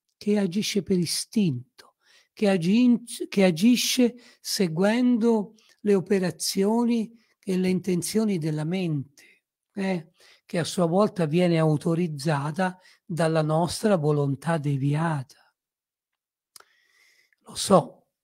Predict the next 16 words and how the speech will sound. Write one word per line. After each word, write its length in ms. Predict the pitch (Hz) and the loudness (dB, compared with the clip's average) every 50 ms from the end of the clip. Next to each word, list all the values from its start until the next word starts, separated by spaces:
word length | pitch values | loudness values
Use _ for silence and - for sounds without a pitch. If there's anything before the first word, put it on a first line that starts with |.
| _ _ _ | _ _ _
che 200 | - 180 165 - | -4 -4 -4 -4
queste 360 | - 175 147 - - - 156 | -4 -4 -4 -4 -4 -4 -2
mete 360 | 151 160 170 170 - 175 160 | 0 0 0 -2 -2 -4 -6
possono 540 | - 175 165 151 - - - 185 170 165 156 | -4 -4 -4 -4 -4 -6 -8 -8 -8 -8 -8
sembrare 560 | 160 - 170 156 151 147 156 160 160 160 156 | -8 -8 -8 -8 -8 -6 -4 -4 -4 -4 -4
irraggiungibili, 1000 | 156 147 143 151 151 135 139 156 156 165 170 220 240 214 170 143 - - _ _ _ _ _ _ _ _ _ _ _ _ _ _ | -6 -6 -8 -8 -8 -8 -6 -6 -4 -4 -4 -4 -4 -4 -6 -8 -10 -14 _ _ _ _ _ _ _ _ _ _ _ _ _ _
però 320 | _ - 214 196 214 220 233 | _ -6 -4 -2 -2 -2 0
è 80 | 254 | 0
una 200 | 240 214 190 170 | 0 0 -2 -2
bella 300 | 160 156 180 185 185 165 | -2 -2 -2 0 0 -2
cosa 380 | 151 - 180 185 185 160 214 226 | -2 0 0 0 0 0 -2 -4
cominciare 680 | - - 185 180 170 156 - - - - 165 170 185 185 | -2 -2 -2 -2 -2 -2 -4 -8 -8 -6 -6 -4 -4 -4
a 60 | - | -6
parlarne. 880 | - - 151 139 131 135 156 170 175 170 147 135 - - _ _ _ _ _ _ _ _ _ _ - - _ _ _ | -6 -6 -8 -6 -6 -6 -4 -4 -4 -4 -6 -8 -14 -20 _ _ _ _ _ _ _ _ _ _ -20 -20 _ _ _
E 120 | 196 180 | -14 -12
certamente 880 | - - 214 202 - - 202 185 190 220 220 226 - 202 170 143 139 | -8 -8 -8 -6 -4 -4 -2 -2 -2 -2 -2 0 2 2 2 0 -2